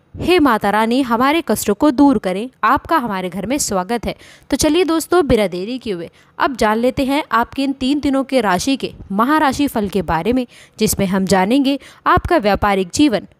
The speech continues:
करियर क्षेत्र किस प्रकार के नए और बड़े बदलाव होने वाले हैं। तो दोस्तों, आप इसे शुरू से लेकर अंत तक अवश्य देखिएगा। दोस्तों,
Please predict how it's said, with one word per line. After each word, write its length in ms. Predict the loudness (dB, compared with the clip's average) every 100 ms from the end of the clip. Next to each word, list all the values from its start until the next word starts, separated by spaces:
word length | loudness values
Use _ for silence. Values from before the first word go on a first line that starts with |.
| _ -2
करियर 360 | 2 2 0 -6
क्षेत्र 480 | -8 0 0 -2 -12 -14 _ -2
किस 140 | -2
प्रकार 420 | 0 0 0 0
के 160 | 0 -2
नए 320 | 0 -2 -2 -4
और 140 | 0 0
बड़े 300 | 2 0 0
बदलाव 420 | -2 -2 -2 0
होने 260 | -2 -2 -2
वाले 240 | -4 -6
हैं। 160 | -8 -12 -14 -2
तो 100 | 2
दोस्तों, 380 | 4 2 2 2
आप 160 | 0
इसे 180 | -2 -4
शुरू 280 | -2 -2 0
से 160 | -2
लेकर 240 | -4 -2 -2
अंत 160 | -2
तक 120 | -4 -6 -16 _ _ -2
अवश्य 340 | 0 0 -6
देखिएगा। 560 | -8 -10 -12 -12 -12 -16 -18 -20 -20 _ _ _ _ _ -4
दोस्तों, 460 | 2 2 2 -2